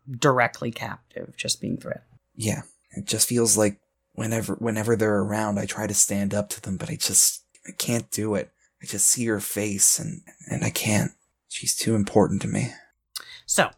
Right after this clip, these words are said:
Speaker 1: let's say we can get her safe.
Speaker 2: Sure.
Speaker 1: Are you wanting to, what, what, what's your end goal here? Are you looking to have your business back in charge? Or are you looking to get away from this as much as possible?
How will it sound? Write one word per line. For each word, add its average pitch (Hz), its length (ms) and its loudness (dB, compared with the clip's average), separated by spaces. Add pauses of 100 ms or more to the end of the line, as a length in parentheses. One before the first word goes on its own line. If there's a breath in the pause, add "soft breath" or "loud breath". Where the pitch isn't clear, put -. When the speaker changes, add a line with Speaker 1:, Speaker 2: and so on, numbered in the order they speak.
(360)
Speaker 1:
let's 180 300 4
say 147 280 6
we 135 100 -2
can 131 140 0
get 113 180 0
her 107 160 -2
safe. - 360 -10 (180)
Speaker 2:
Sure. 98 560 0 (400)
Speaker 1:
Are 175 180 8
you 208 240 2
wanting 180 640 4
to, 123 680 -2
what, 139 580 2
what, 165 360 0
what's 185 300 2
your 165 280 4
end 120 260 2
goal 104 240 -4
here? 101 240 -10
Are 107 100 -4
you 123 120 -4
looking 131 280 0
to 123 60 -2
have 123 260 0
your 127 100 -2
business 135 460 -4
back 143 280 0
in 151 100 -4
charge? 143 420 0
Or 131 60 4
are 123 40 4
you 123 120 0
looking 117 320 -2
to 127 80 -4
get 117 160 0
away 113 260 0
from 110 200 -8
this 110 220 -4
as 113 100 -6
much 113 200 -4
as - 80 -8
possible? - 680 -2